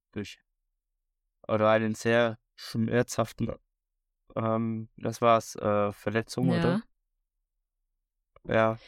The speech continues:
Speaker 2: Weißt, weißt du, was
Speaker 1: Blake
Speaker 2: krass gewesen
Speaker 1: Blake
Speaker 2: wäre?
Speaker 1: fällt aus.
Speaker 2: Wenn man bei Philly so
Speaker 1: Phil?
Speaker 2: schlau gewesen wäre, sich Bill Hamid zu holen.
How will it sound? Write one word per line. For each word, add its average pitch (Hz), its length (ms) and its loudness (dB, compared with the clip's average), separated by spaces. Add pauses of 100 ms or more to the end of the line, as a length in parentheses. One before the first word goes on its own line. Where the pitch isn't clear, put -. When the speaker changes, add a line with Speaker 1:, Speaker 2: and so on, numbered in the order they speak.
(360)
Speaker 2:
Weißt, - 280 4 (200)
weißt 240 200 6
du, 254 80 6
was 240 140 8
Speaker 1:
Blake 214 160 2
Speaker 2:
krass 214 160 2
gewesen 254 360 4
Speaker 1:
Blake 247 140 4
Speaker 2:
wäre? 208 120 0 (100)
Speaker 1:
fällt - 100 -6
aus. - 420 -8 (280)
Speaker 2:
Wenn 208 120 4
man 202 160 6
bei 185 140 2
Philly 247 640 4
so - 160 -2
Speaker 1:
Phil? - 140 2
Speaker 2:
schlau 220 240 6
gewesen 185 360 -2
wäre, 185 260 0
sich 190 180 -2
Bill 214 160 4
Hamid 214 320 6
zu 196 220 0
holen. 170 300 2